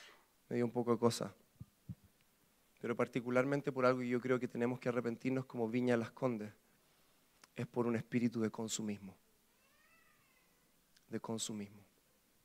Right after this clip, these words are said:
Creo que el Señor nos confrontó con esto años atrás y creo que nos está volviendo a confrontar. Y si Él lo hace, aleluya por eso,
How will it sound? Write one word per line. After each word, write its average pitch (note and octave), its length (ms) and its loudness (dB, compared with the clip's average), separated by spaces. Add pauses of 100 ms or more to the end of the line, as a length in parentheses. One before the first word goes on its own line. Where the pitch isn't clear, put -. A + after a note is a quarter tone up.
(1500)
Creo B2+ 200 4
que C3 200 0 (400)
el A2+ 80 -4
Señor B2 260 4
nos B2 120 4
confrontó A#2+ 440 0
con B2+ 140 4
esto - 260 -4
años B2 260 2
atrás A#2+ 300 0
y A#2 80 -4
creo A2+ 160 0
que A2+ 100 -4
nos A2 120 -8
está - 140 -4
volviendo A2+ 340 0
a - 20 -14
confrontar. G#2 580 -8 (960)
Y - 80 -8
si B2 140 4
Él B2 80 6
lo A#2 140 10
hace, D#3 400 4 (420)
aleluya A#2+ 480 8
por A#2 140 2
eso, A2 280 -2